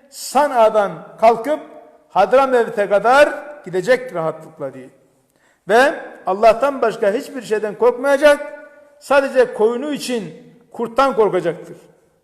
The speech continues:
Çünkü kurt yakalanmaz dağda, kurta hiçbir şey yapamazsınız. Evet, sadece onun için korkacaktır diyor. Öyle bir zaman gelecek diyor.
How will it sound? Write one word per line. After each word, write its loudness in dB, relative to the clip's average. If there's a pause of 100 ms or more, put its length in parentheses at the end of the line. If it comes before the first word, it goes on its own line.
(100)
Çünkü -16
kurt -12
yakalanmaz -4
dağda, -2 (100)
kurta -10
hiçbir -8
şey -10
yapamazsınız. -8 (680)
Evet, 0
sadece 0
onun -6
için -14
korkacaktır -8
diyor. -12
Öyle 2
bir -8
zaman -6
gelecek -10 (120)
diyor. -20